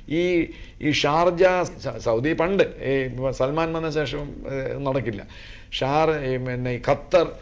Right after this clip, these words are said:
ആ, അവിടെ എല്ലാം ഈ ഐ എസ് ഐയുടെ സ്ലീപ്പിംഗ്, ഏ, not sleeping, ഐ എസ് ഐയുടെ ഏജന്റ്സ് ഉണ്ട്. അവര്, ഏ, മേ-, കേ-, മലയാളികളെ പ്രത്യേക രീതിയിൽ മോളിക്കോഡിൽ ചെയ്ത് ഇൻഡോക്ട്രിനേറ്റ് ചെയ്ത്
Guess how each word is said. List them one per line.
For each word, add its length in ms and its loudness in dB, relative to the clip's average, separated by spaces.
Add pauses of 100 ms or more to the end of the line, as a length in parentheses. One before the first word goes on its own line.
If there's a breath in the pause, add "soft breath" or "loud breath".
(320 loud breath)
ആ, 360 -2 (100)
അവിടെ 240 0
എല്ലാം 640 2 (140)
ഈ 360 -2 (200)
ഐ 220 2
എസ് 200 2
ഐയുടെ 420 4
സ്ലീപ്പിംഗ്, 640 -2
ഏ, 460 -6 (280)
not 180 -4 (140)
sleeping, 320 -2 (680 loud breath)
ഐ 220 2
എസ് 240 2
ഐയുടെ 600 0
ഏജന്റ്സ് 560 2
ഉണ്ട്. 200 -10 (260)
അവര്, 460 0 (440 loud breath)
ഏ, 280 2 (140)
മേ-, 440 -6 (100)
കേ-, 160 6
മലയാളികളെ 720 4
പ്രത്യേക 600 4
രീതിയിൽ 380 0
മോളിക്കോഡിൽ 720 2
ചെയ്ത് 540 2
ഇൻഡോക്ട്രിനേറ്റ് 720 2
ചെയ്ത് 360 0